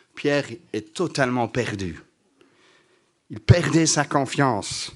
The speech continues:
son audace naturelle qui se voit partout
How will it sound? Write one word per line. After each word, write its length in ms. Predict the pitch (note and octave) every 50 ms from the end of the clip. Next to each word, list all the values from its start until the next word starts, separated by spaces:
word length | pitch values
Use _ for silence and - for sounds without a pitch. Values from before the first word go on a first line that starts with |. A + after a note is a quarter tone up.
| - _ _ - - - -
son 340 | - - C#3 C3+ C3+ C#3+ D3+
audace 580 | D#3 E3 D#3 B2+ G#2+ D3+ D3+ C#3+ - - - -
naturelle 720 | C3 B2 C3 B2+ - - C3+ - C3 C3+ B2+ B2 A#2 G#2 - - - - - -
qui 100 | - B2
se 140 | - - C#3
voit 340 | C3 A#2+ C3 C#3+ C#3 B2 -
partout 480 | E3 - - - D3 C#3+ C#3 A#2 G#2